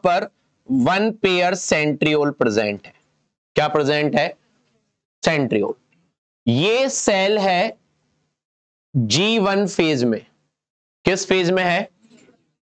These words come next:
गैप वन फेज में। इस फेज में सेल ने अपना आरएनए और प्रोटीन बना लिया।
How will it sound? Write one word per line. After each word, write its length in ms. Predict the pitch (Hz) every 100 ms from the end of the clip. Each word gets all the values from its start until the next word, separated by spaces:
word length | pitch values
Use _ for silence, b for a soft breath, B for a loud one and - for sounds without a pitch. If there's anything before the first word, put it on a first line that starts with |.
| _ _ _ -
गैप 400 | 131 185 196 202
वन 240 | 165 180
फेज 300 | 175 156 135 110
में। 140 | 107 - _ _ -
इस 280 | 233 247 -
फेज 300 | 226 220 196
में 320 | 202 190 220
सेल 420 | - - 196 190 202
ने 120 | 208 226 202
अपना 300 | 180 185 208
आरएनए 600 | - 170 170 175 180 202
और 200 | 190 180
प्रोटीन 520 | 180 165 160 165 165
बना 220 | 151 135 120
लिया। 280 | 113 95